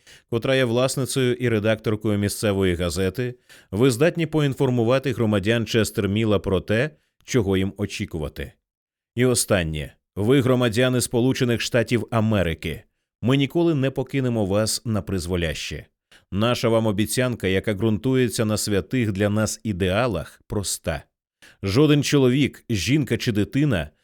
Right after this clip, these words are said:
не будуть залишені без піклування. Всі без винятку ресурси, необхідні для припинення вашого ув'язнення, будуть задіяні.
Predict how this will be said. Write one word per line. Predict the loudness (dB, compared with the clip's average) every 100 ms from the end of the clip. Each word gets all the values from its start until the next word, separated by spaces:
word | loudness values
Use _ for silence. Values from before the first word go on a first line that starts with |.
| _ -4
не | 0 2
будуть | 2 2 2
залишені | 2 2 0 -2 -2 0
без | 0 -2
піклування. | -4 -4 -2 0 0 -2 -6 -10 _ _ _ _
Всі | -6 0 2
без | 2 2
винятку | 0 0 -2 0 0
ресурси, | 0 -2 -4 -2 -4 -6 -10 _ -16 -4
необхідні | 0 0 0 -2 0 0
для | 2 0
припинення | 0 -2 -2 -2 0 0
вашого | 0 -2 -2 -2 -2 -4
ув'язнення, | -8 -4 -2 -2 -2 -2 -2 -4 -6 _ _ -10
будуть | -4 0 -2 -2
задіяні. | -4 -2 -2 -2 -2 -4 -6